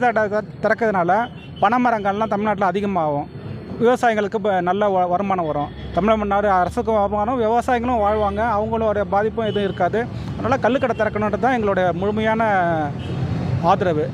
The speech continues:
கள்ளுக்கடை திறக்கணும், அப்போ தான் கள்ள சாராயத்தை ஒழிக்க முடியும். இதுக்கு தீர்வு.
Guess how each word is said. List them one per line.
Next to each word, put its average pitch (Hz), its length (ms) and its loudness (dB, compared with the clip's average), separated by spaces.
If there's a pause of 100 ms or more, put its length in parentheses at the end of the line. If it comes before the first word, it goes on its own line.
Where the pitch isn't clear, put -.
(100)
கள்ளுக்கடை 214 360 2
திறக்கணும், 185 320 0
அப்போ 175 180 -2
தான் 247 140 0
கள்ள 220 200 2
சாராயத்தை 214 360 2
ஒழிக்க 214 240 -2
முடியும். 147 260 -2 (400)
இதுக்கு 247 260 -4
தீர்வு. 190 240 0